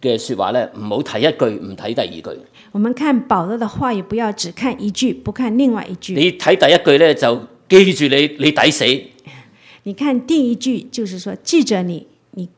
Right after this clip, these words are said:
Speaker 2: 活該。
Speaker 1: 咁就走人啦。
Speaker 2: 那就跑掉了。
Speaker 1: 呢個係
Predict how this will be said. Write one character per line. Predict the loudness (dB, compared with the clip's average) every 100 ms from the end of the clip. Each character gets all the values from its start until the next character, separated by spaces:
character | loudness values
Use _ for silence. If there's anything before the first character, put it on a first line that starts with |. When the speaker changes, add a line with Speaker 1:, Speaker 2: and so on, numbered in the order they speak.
| -20
Speaker 2:
活 | -10 -6
該。 | -4 -4 -4 -8 _ _ _ _ _ _ -2
Speaker 1:
咁 | 6
就 | 6
走 | 8 8
人 | 8
啦。 | 4 -2 -14 _ _ _
Speaker 2:
那 | -2 0
就 | 0 -2 -16 -20 _ _ _ -2
跑 | -2
掉 | 0 0 0
了。 | -4 -16 _ _ _ _ _
Speaker 1:
呢 | 4 6
個 |
係 | 8 6